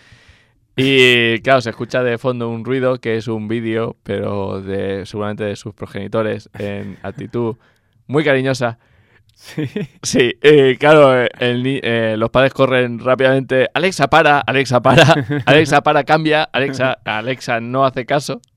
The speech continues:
Speaker 1: hace caso omiso y aquello se sigue escuchando con la familia delante, lo cual es, bueno,
Speaker 2: <laughs>
Speaker 1: asistente virtual,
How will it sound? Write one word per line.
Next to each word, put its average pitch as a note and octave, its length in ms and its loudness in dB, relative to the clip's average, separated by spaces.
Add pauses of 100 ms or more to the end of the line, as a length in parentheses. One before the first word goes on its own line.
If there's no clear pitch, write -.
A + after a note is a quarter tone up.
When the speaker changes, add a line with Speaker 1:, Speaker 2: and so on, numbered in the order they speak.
Speaker 1:
hace A#2+ 160 -6
caso B2+ 220 -4
omiso C3 320 -6
y A#2+ 80 -6
aquello A#2 240 -8
se A2+ 120 -10
sigue A2+ 160 -8
escuchando A2+ 420 -6
con A2 80 -6
la G#2+ 80 -6
familia A2+ 300 -8
delante, B2+ 380 -4 (600)
lo G#2+ 80 -6
cual G#2+ 260 0
es, G#2 120 -12
bueno, A2 220 -4 (460)
Speaker 2:
<laughs> D#3 360 -8
Speaker 1:
asistente B2 560 2
virtual, D3 480 6